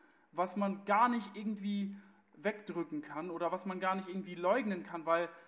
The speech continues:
jeder Lebens-, überlegt mal selber, welcher Lebensbereich von dir im Alltag ist nicht davon irgendwie betroffen,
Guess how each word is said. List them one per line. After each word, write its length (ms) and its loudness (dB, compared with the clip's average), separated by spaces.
jeder 480 0
Lebens-, 300 0
überlegt 480 -2
mal 140 2
selber, 440 2
welcher 460 0
Lebensbereich 880 -2
von 200 -6
dir 200 -2
im 100 -2
Alltag 480 -2
ist 180 -8
nicht 300 -4
davon 520 -4
irgendwie 340 -4
betroffen, 680 -6